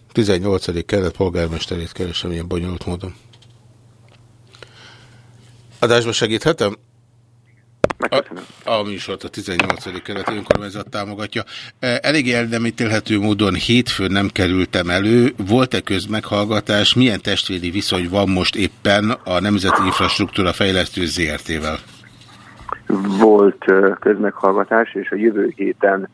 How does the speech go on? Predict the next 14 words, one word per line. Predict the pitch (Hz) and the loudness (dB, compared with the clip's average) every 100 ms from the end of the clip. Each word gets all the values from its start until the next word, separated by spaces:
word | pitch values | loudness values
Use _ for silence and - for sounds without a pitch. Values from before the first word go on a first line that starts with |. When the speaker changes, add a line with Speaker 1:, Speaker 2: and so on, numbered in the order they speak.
| _ _ _ _ _ | _ _ _ _ _
Speaker 2:
ö, | - 104 98 98 98 98 - - | 2 4 4 4 2 0 -10 -6
valamelyik | - 110 104 101 101 95 | 0 0 0 -2 -4 -6
nap, | 95 98 - - | -4 -6 -4 0
tán | 104 98 98 | 0 0 -4
kedden | - 110 101 101 | -2 0 0 -2
vagy | 95 95 | -2 -4
szerdán, | - 107 101 | 0 2 2
még | 95 98 | -2 0
nem | 101 104 | -2 -2
pontosították | 98 101 98 - 95 - 98 98 98 | -2 0 0 0 0 0 0 2 2
az | 101 95 | 0 -2
időpontot | 101 95 - 98 98 | 0 0 -2 -10 -8
a | 90 | -6
nif-nél, | 92 101 - 101 101 | -4 -4 2 4 4